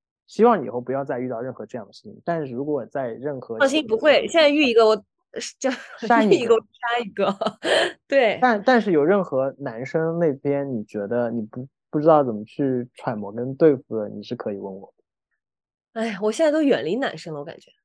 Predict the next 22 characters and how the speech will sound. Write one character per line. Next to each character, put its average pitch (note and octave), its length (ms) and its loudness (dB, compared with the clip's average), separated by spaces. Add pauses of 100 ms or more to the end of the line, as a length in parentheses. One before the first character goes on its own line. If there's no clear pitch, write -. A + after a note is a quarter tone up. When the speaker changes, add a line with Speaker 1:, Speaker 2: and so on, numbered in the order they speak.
(200)
Speaker 2:
哎， C4 100 -4
但 E4 200 0 (400)
我 B3 180 6
其 B3 180 -4
实 D#4 140 -6
在 E4 140 2
那 E4 80 -2
个 C#4+ 60 2
男 A3 140 0
生 C4 140 -8
之 A#3+ 100 -2
后， B3 40 4
Speaker 1:
女 B3 60 2
生 G4 280 4
的 E4 140 6
也 G#3 180 -4
可 B3+ 180 2
以 A#3+ 80 -4
问 B3+ 220 -4
我。 F3+ 260 -6 (880)
Speaker 2:
哦。 C4 460 2
Speaker 1:
<laughs> G#3+ 760 2